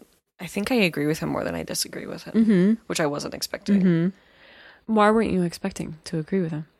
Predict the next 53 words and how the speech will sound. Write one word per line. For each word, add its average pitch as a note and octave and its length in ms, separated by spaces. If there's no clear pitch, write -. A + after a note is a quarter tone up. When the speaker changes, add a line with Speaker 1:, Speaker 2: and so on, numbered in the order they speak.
Speaker 2:
Just F#3+ 180
different G3 240
time, G3+ 220
different F3+ 260
place, F#3+ 240
different G3 220
Speaker 1:
Yeah, E3 80
yeah, D#3+ 60
Speaker 2:
sensibility F#3 560
Speaker 1:
yeah. F#3+ 100
Speaker 2:
kind F#3+ 160
of G3 80
Speaker 1:
I - 20
Speaker 2:
thing? F#3+ 100
Speaker 1:
think A3 200
I've F#3+ 200
just, D#3+ 380
now F3+ 140
that F#3+ 100
I've F#3+ 120
been F3+ 100
in D#3 80
the D3+ 80
classroom D#3 440
ten D#3+ 220
years, - 320
I F3 60
think E3+ 180
I've E3+ 120
got - 360
kind E3+ 180
of D#3 100
a E3 40
diff-, E3 220
different E3+ 300
grasp - 360
on F3+ 140
it. - 220
Speaker 2:
Yeah. D3 200
He A3+ 240
definitely B3+ 560
informed F#3 540
my E3 200
theoretical F#3 840
understandings A3 680
of A3 180
education. G#3+ 640
Speaker 1:
I - 80
think G#4+ 180
something C#4+ 260
that F#3+ 140
strikes F3+ 300
me F3+ 280